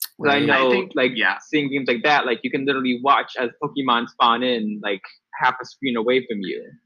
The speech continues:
Speaker 3: I do think that is also partially in part to Game Freak just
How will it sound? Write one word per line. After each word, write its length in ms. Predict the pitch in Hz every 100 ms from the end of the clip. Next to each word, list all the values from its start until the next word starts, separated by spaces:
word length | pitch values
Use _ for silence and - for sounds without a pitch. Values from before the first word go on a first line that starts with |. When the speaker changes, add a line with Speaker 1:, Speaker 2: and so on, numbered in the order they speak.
| _ _ _ 156
Speaker 3:
I 120 | 147
do 200 | 170 185
think 240 | 175 156
that 220 | 147 139
is 200 | 131 - -
also 300 | 135 139 139
partially 500 | - 123 117 131 117
in 220 | 113 113 - _ -
part 320 | 127 113 -
to 200 | - 127
Game 260 | 107 117 113
Freak 320 | - 113 104
just 440 | 113 101 101 -